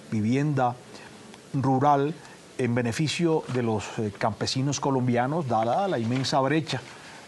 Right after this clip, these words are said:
eh, que hoy existe entre los ca-, el campo y las ciudades. Expedimos también otra norma por medio de la cual se, se, se exceptúa a la Unidad Nacional de Protección de lo dispuesto del artículo noventa y dos.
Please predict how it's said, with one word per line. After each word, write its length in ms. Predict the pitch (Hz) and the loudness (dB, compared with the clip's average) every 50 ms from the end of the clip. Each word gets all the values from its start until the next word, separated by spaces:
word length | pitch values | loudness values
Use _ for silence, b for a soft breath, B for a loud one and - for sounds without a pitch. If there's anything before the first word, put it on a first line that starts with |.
| - - | -10 -6
eh, 160 | - 113 107 104 - | -4 -4 -4 -4 -4
que 120 | - 123 | -2 0
hoy 160 | 113 117 123 | 2 2 2
existe 360 | 123 113 131 139 117 - - 139 | 2 2 2 0 0 0 -2 -2
entre 200 | 120 113 127 113 | 0 2 2 2
los 160 | 104 95 - | 2 0 0
ca-, 180 | - - 123 - - | 0 0 0 2 0
el 120 | 117 101 | -2 0
campo 360 | - - 110 107 - - 120 | 0 0 0 0 0 0 0
y 20 | 113 | 0
las 140 | 104 - | 0 0
ciudades. 560 | - - 101 101 110 123 127 113 101 95 - 107 | 0 0 0 2 2 2 2 0 -2 -4 -6 -6
Expedimos 480 | - - - 104 104 101 131 156 - | -6 -6 -4 -4 -2 -2 -2 0 2
también 440 | - 180 170 143 143 143 160 180 180 B B B B B B B B B B - - | 2 4 4 4 4 4 2 0 -2 B B B B B B B B B B -6 -4
otra 200 | 120 107 139 151 | 0 2 2 4
norma 360 | 160 160 143 139 135 156 160 | 4 4 4 4 4 2 2
por 160 | 160 160 131 | 2 0 0
medio 220 | 123 117 113 110 110 | 0 0 0 0 0
de 60 | 107 | 0
la 80 | 107 101 | -2 -2
cual 200 | - 120 113 117 | -2 -4 -4 -4
se, 140 | - - 135 | -2 -4 -4
se, 180 | - 151 143 - - - - - | -4 -6 -6 -8 -10 -16 -18 -12
se 120 | - 131 | -10 -8
exceptúa 640 | 117 - - 127 123 - - 156 147 143 143 147 160 B B B B B - | -6 -6 -6 -6 -4 0 0 2 2 2 2 0 -4 B B B B B -2
a 40 | |
la 120 | 117 110 107 | 0 0 0
Unidad 520 | 110 107 107 107 104 107 117 123 127 131 139 | 0 0 -2 0 0 2 2 4 2 2 2
Nacional 420 | 139 139 - - 139 135 135 139 | 0 -2 -2 -2 -2 0 0 0
de 100 | 143 139 | -2 -2
Protección 560 | - 147 127 156 143 - - 147 143 143 147 | -2 -4 -2 -2 -2 -2 -2 -2 0 0 0
de 80 | 147 139 | -2 -2
lo 100 | 131 117 | 0 -2
dispuesto 480 | 113 - - - 117 101 - - 143 | -2 -4 -6 -6 -8 -6 -4 -4 -2
del 100 | 127 120 | -2 -2
artículo 420 | 117 107 107 - 113 110 127 131 127 | -2 -4 -4 -8 -10 -6 -6 -4 -4
noventa 360 | 131 127 135 139 139 139 165 | -4 -4 -4 -4 -4 -4 -4
y 40 | 170 | -2
dos. 240 | 196 202 180 - | 0 0 0 -2